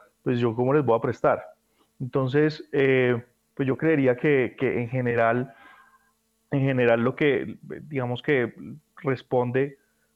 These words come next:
a un, a un cuarenta por ciento,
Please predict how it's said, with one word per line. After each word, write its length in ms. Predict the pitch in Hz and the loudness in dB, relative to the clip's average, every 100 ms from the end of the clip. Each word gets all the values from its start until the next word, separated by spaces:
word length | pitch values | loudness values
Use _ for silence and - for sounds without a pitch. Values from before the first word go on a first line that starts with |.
| _ - | _ -6
a 180 | 127 | 0
un, 680 | 131 127 131 131 139 147 139 - | 0 0 -4 -4 -2 -4 -6 -8
a 120 | 131 | -4
un 580 | 123 123 127 131 143 131 | -2 -2 -2 0 -2 -2
cuarenta 500 | - 131 127 127 - | 2 2 2 0 -4
por 140 | 139 120 | -6 -4
ciento, 560 | 117 120 113 131 135 | -2 -2 -2 -2 -4